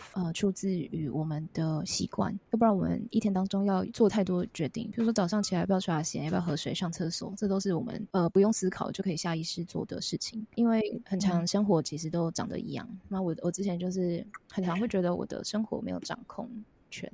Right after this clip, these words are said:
Speaker 1: 我觉得我好像每天在过一样的生活，
Speaker 2: 嗯。
Speaker 1: 每天真的都，
Speaker 2: 嗯。
Speaker 1: 你问我吃什么或者做什么事情，我真的都不太记得，因为太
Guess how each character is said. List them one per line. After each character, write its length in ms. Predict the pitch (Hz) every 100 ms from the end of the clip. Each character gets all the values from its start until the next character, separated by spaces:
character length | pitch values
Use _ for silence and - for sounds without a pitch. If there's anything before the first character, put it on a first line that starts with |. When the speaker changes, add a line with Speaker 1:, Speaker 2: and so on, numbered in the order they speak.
| 208 -
Speaker 1:
我 80 |
觉 160 | 196 214
得 100 | 233
我 100 | 220
好 60 | 180
像 80 |
每 100 | 190
天 140 | 160 175
在 80 | 180
过 180 | - 233
一 40 |
样 120 | 175
的 60 | -
生 160 | - -
活， 200 | - -
Speaker 2:
嗯。 60 | - - - -
Speaker 1:
每 100 | 185
天 280 | 202 208 220 - 196
真 120 | 302
的 100 | 269
都， 200 | 247 233
Speaker 2:
嗯。 20 | 202
Speaker 1:
你 120 | 185
问 100 | 220
我 180 | 170 160
吃 180 | 180
什 140 | 175 160
么 120 | -
或 120 | 190
者 80 | 143
做 200 | - 147
什 80 | 170
么 60 | -
事 80 |
情， 140 | - -
我 60 | 170
真 120 | 165
的 60 |
都 140 | 135 143
不 120 | -
太 160 | 170 -
记 160 | -
得， 160 | - -
因 120 | 220
为 160 | 208 208
太 180 | -